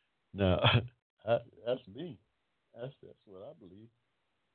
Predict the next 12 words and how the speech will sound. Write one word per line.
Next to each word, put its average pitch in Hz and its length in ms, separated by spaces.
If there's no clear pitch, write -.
That's - 220
what 78 160
I 127 120
believe. 85 300
I 107 60
don't 127 180
believe 95 180
nobody's 95 380
above 90 360
the 92 60
law, 107 260
y'all. 95 260